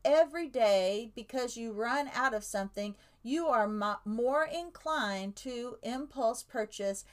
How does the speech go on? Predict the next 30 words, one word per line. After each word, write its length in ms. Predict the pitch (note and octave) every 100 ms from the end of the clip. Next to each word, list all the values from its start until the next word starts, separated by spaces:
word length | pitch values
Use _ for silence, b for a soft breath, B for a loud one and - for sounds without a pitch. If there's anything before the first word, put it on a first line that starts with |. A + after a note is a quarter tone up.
| b b -
every 340 | B3 B3+ C#4+
single 420 | C4 C4 B3 C4+
time 520 | C4+ C4 A#3 A3 A3+
you 160 | G#3+ A3
leave 340 | G#3+ A3 A3+ G#3
the 120 | A3+
house. 460 | A3+ F3 D#3 - - b b
If 200 | - A#3
you 180 | C4 D4+
notice 380 | D#4+ C4+ C#4 C#4
that 200 | - A#3
you 220 | A3+ A#3+
are 220 | A3+ G3+ -
out 340 | G#3 A3+ B3
of 120 | A3+
an 100 | C4
item, 520 | C4 G#3 G#3+ G3+ G3+ G3+ b b b
keep 440 | - - D#4+ F4+ -
a 140 | C#4+
running 480 | D4+ C4+ B3 C#4 D#4+
list 480 | D#4+ A#3 G3 G3+ - - -
on 260 | A#3 B3+
your 140 | C4+ C#4+
refrigerator 1000 | C#4+ D4 - A#3+ G3+ G#3+ G#3 G#3 G#3+ G#3+
for 580 | - - G3+ G3+ G3+ G3+ b b -
the 180 | G#3 G3+
week. 640 | G3 G3 E3+ - - - - b b b
All 180 | - C4+
right, 280 | C#4+ C#4+ -
guys, 380 | D4 C4+ C4+ C#4